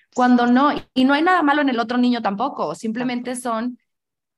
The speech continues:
Speaker 1: que Lorenzo no está sabiendo canalizar esa emoción porque él no está acostumbrado a, a esa ola emocional, entonces es energía en movimiento que les rebasa. Entonces, cuéntanos un poquito a ti, si, si, si fue así para ti, dices, sí, sí fuiste reactiva un poco,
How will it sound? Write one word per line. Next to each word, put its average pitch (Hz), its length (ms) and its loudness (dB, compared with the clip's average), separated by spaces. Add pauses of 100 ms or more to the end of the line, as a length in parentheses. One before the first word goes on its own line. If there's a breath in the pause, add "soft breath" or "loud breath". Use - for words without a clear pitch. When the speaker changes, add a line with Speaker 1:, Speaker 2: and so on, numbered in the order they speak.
(100)
Speaker 1:
que 208 460 -6
Lorenzo 214 380 -6
no 240 100 -6
está 240 180 -12
sabiendo 208 360 -8
canalizar 180 500 -8
esa 277 160 -6
emoción 185 360 -8
porque 196 280 -8
él 226 100 0
no 247 100 2
está 254 200 -4
acostumbrado 226 920 -4
a, 196 300 -8 (140)
a 190 120 -4
esa 196 240 -4
ola 208 160 -2
emocional, 208 600 -4
entonces 185 580 -8 (280)
es 208 200 0
energía 220 380 0
en 202 60 -2
movimiento 202 400 -4
que 202 100 -4
les 170 240 -2
rebasa. 175 760 -4 (440 soft breath)
Entonces, 220 500 -2 (260)
cuéntanos 277 520 0
un 247 80 -2
poquito 240 340 -6
a 226 60 -8
ti, 226 280 -6
si, 226 340 -8
si, 196 200 -10
si 220 220 -4
fue 226 160 -4
así 226 220 -4
para 196 260 -6
ti, 190 120 -10
dices, 190 240 -10
sí, 185 360 -10
sí - 180 -8
fuiste 180 260 -4
reactiva 160 500 0
un 156 120 -4
poco, 185 440 -4